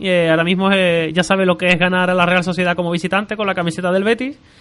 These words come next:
ya que suyo, como hemos dicho antes, fueron dos de los cuatro goles que se anotó en nuestra última victoria allí. Y otra curiosidad, eh, Sidney, eh, un defensa, es poco, poco goleador,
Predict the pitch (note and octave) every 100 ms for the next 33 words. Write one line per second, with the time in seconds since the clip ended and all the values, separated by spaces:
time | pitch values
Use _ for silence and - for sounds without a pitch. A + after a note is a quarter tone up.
0 | - E3 D#3+ D#3+ D#3+ F3 F3+ F3 E3+ F3
1 | F3+ F3+ F3+ F#3 F#3+ F3+ E3+ F3+ E3 E3+
2 | D#3 E3 D#3+ D3+ D3 D#3+ D#3 D#3 D#3+ D#3+
3 | D#3+ D#3+ D#3 D#3 D#3 D#3+ E3 F#3 A#3+ -
4 | - - - - - - F#3+ F#3+ F#3+ G3
5 | G3 F#3 F#3+ A#3 C4 G3 C3 C#3 C3 B2+
6 | G#3 A3 A#3 C#4+ D#4+ D3+ A2+ B2 C#3+ D#3
7 | D#3+ G#3 F#3+ F3+ E3 F3 F3+ E3 F3 F#3
8 | F#3+ F#3+ G3 B3